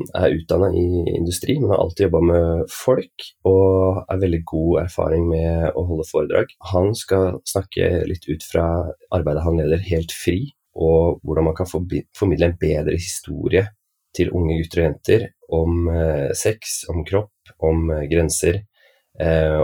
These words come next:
og alt som påvirker oss i den gata. Eh, jeg har hørt mye bra om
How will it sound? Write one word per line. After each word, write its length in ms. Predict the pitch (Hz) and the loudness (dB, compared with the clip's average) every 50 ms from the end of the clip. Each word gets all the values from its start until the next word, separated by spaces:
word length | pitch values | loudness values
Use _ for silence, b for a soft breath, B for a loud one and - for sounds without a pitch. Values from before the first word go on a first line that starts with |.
| - | 0
og 380 | - 80 80 78 80 78 - - - | 0 0 2 2 2 0 -2 -2 -4
alt 280 | 73 76 80 85 - _ _ | -2 -2 -2 -6 -8 _ _
som 520 | - - - 82 80 80 80 80 80 - _ _ | -10 -4 -2 0 0 0 0 -4 -4 -8 _ _
påvirker 380 | - - 64 67 64 - - - | -2 -2 0 0 -4 -2 -2 -2
oss 240 | 90 - - - - - | -2 -2 -6 -8 -8 -6
i 380 | - 80 80 78 78 78 76 73 | -4 -2 -2 0 0 0 -2 0
den 260 | 76 76 73 76 78 78 80 80 80 76 | -2 -2 0 0 -2 -2 -2 -2 0 0
gata. 380 | 78 76 78 _ - 113 147 - _ b b b b b b b b _ _ - | 0 -2 0 _ -2 -2 -2 -4 _ b b b b b b b b _ _ -10
Eh, 340 | - - 85 82 80 78 80 | -6 -4 -2 -2 -2 -2 -4
jeg 100 | - 80 | -4 -4
har 140 | 85 87 87 | -4 -4 -4
hørt 240 | 87 82 - _ - | -4 -4 -6 _ -4
mye 180 | 80 76 - | -4 -2 -2
bra 260 | - 78 76 82 80 - | -2 -2 0 0 -2 -2
om 320 | 82 80 78 76 78 85 | -2 -4 -4 -4 -6 -8